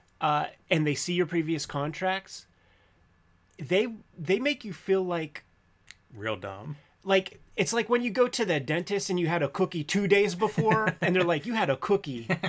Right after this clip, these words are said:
Speaker 1: didn't you?" <laughs> You feel that stupid. You feel
Speaker 2: Wow.
Speaker 1: that embarrassed, man.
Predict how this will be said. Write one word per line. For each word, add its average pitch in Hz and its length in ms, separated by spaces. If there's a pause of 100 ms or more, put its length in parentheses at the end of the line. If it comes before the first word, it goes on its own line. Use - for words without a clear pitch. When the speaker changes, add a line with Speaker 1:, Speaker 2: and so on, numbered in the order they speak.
(280)
Speaker 1:
didn't 208 440
you?" 151 360
<laughs> 196 60 (680)
You 208 140
feel 226 220
that 170 280
stupid. 139 720
You 208 160
feel 254 120
Speaker 2:
Wow. 185 60
Speaker 1:
that 190 200
embarrassed, 143 720
man. 139 840